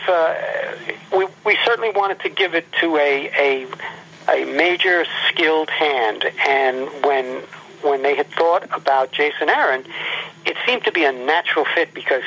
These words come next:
he also had wanted to write Conan for a long time and was just, knew the whole Conan canon backwards and forwards. You know, he, he said he's got the books on his shelf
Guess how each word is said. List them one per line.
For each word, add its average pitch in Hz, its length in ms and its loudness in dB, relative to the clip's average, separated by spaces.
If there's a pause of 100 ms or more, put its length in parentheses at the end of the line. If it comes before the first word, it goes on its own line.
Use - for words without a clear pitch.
he 240 120 0
also 180 400 2
had 127 200 -2
wanted 160 340 0
to 143 100 0
write 120 240 2
Conan 123 280 0
for 131 120 0
a 117 80 4
long 110 160 2
time 113 260 0 (460)
and 175 200 0
was 151 320 2
just, 190 300 0 (340)
knew 214 360 2
the 180 80 4
whole 208 520 2 (500)
Conan 214 400 0
canon 185 520 0 (160)
backwards 151 440 0
and 131 100 -2
forwards. 123 500 0
You 135 80 2
know, 131 180 2
he, 147 160 -2
he 147 560 0 (120)
said 190 160 2
he's 160 160 -6
got 165 240 0
the - 40 0
books - 300 0
on 175 120 2
his 147 100 0
shelf 170 320 2